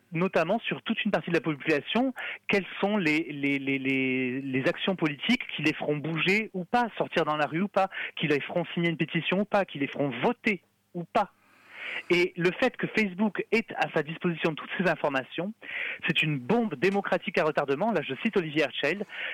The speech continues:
c'est une bombe, euh, démocratique à retardement, comme l'a démontré par exemple le scandale Cambridge Analytica, où de telles informations disponibles sur les gens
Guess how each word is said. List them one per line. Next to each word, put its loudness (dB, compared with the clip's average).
c'est -4
une -2
bombe, 2
euh, 2
démocratique -2
à 2
retardement, -2
comme 2
l'a 2
démontré 0
par 0
exemple -2
le -2
scandale 0
Cambridge 0
Analytica, 0
où 0
de 2
telles 0
informations 0
disponibles 0
sur -2
les 2
gens -2